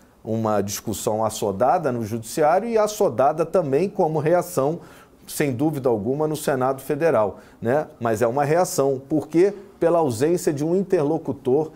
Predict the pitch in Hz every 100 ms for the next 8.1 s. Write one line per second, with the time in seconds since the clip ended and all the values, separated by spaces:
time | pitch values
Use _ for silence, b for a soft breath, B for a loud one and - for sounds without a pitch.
0 | B B 120 113 156 - 120 165 180 147
1 | 139 151 139 127 - 127 139 151 147 -
2 | 135 139 - - B B B 120 - 131
3 | 135 151 156 156 139 135 156 - 131 120
4 | 120 120 110 - 131 120 - 113 - 123
5 | 135 127 147 165 - 190 127 156 156 180
6 | 170 175 170 160 147 147 123 120 110 104
7 | - 110 87 85 73 - 240 285 190 175
8 | 226